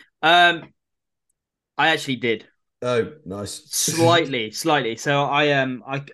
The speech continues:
Speaker 1: I arrived home yesterday. You can, I don't think you can really see it in this light, but here is a line where my mask had been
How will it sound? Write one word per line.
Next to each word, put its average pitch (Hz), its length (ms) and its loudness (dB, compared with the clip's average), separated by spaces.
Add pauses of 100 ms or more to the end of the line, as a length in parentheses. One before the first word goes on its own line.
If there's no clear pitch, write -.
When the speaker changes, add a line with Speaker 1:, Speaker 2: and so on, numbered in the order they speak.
(100)
Speaker 1:
I 139 120 0
arrived 160 320 0
home 147 260 -2
yesterday. 143 400 -4
You 143 260 -6
can, 143 300 -4 (240)
I 127 60 0
don't 165 160 4
think 170 140 -2
you 156 60 -4
can 156 140 -2
really 143 140 0
see 156 240 2
it 120 100 2
in 123 80 -6
this 127 160 -4
light, 143 340 2
but 123 180 -6
here 131 460 2 (380)
is 131 160 -4
a 131 60 2
line 120 540 2 (200)
where 123 180 -2
my 120 120 0
mask 131 360 0
had 143 120 -8
been 143 240 -4